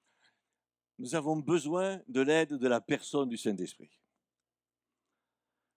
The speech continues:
L'Église de Jésus-Christ n'a grandi, ne s'est développée que lorsque, le jour de la Pentecôte, trois mille personnes se sont converties. Mais avant, l'Écriture nous dit ceci. C'est dans l'Évangile de Jean,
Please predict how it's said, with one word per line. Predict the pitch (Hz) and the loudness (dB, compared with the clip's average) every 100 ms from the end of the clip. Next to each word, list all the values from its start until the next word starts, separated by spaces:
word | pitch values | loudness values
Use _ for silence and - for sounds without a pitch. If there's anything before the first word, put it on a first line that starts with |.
| _ - | _ -4
L'Église | 127 185 170 226 170 | 4 4 6 2 4
de | 151 156 | 4 2
Jésus-Christ | 160 143 143 - 170 196 190 - _ _ _ _ | 2 0 -4 -2 -2 -2 -6 -16 _ _ _ _
n'a | 123 135 147 | -4 0 0
grandi, | 120 127 196 185 196 196 | -2 -2 0 0 0 -2
ne | |
s'est | 160 147 | 0 -2
développée | 127 190 180 170 170 - 175 180 170 _ _ _ - | 0 0 2 4 4 4 4 4 0 _ _ _ -2
que | |
lorsque, | 165 196 - - | 0 0 -2 -4
le | 165 151 - _ 135 | -2 -2 -4 _ -4
jour | 131 151 202 | -4 -2 -2
de | 170 | -2
la | 147 | -4
Pentecôte, | 151 139 143 - 170 180 151 - _ - 160 | -4 -6 -6 -4 -4 -4 -8 -16 _ -6 -2
trois | 160 165 | 0 2
mille | 160 151 | 2 0
personnes | 156 - 180 165 | -2 -4 -4 -2
se | 151 | -4
sont | 156 151 | -4 -4
converties. | 143 139 139 131 _ - | -2 -2 -2 -8 _ -4
Mais | 165 175 - | 0 0 2
avant, | 185 160 170 127 - _ _ _ - | 0 2 0 -2 -8 _ _ _ -10
l'Écriture | 147 - 214 175 226 | -8 -6 -6 -4 -2
nous | 196 170 | -2 -4
dit | 208 | -6
ceci. | 180 - 160 - _ _ _ - | -8 -10 -12 -16 _ _ _ -6
C'est | 135 - 185 180 151 | -4 0 2 2 2
dans | 139 147 139 135 | 2 2 2 0
l'Évangile | 180 185 165 175 | 0 0 -2 0
de | 165 | 2
Jean, | 147 196 202 | 2 2 0